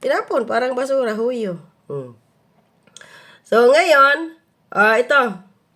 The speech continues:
May mga pictures dito. Papasukin daw ang I C C. So, ayan. Yung mga nag, ah, nagrarally.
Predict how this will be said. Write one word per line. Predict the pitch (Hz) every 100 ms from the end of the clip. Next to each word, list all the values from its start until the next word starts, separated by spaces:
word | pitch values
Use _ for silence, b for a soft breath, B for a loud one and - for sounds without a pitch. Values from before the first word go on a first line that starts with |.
| _ _ _ _ _ _ _ _ _ -
May | 180 202
mga | 226 233
pictures | 233 233 - 226 214 190
dito. | 208 196 220 175 139
Papasukin | 143 147 180 180 185 185 185
daw | 190 185
ang | 175 175
I | 165 180
C | 180 156
C. | 160 180 165 147 - _ _ _ _ _ _ _ _ _ _ _ _ _ _ _ _ _ _ _
So, | - -
ayan. | 151 170 156 143 - _ _ _ _ _ _ _ _ _ _ _ _ _
Yung | 160 156
mga | 156 160
nag, | 160 156 151 156
ah, | 156 151 151 147 147 156 156 _ _ _ _ _ _ _ _ _ _ _ -
nagrarally. | 156 156 143 147 _ _ _ 143 143 151 143 147 160 147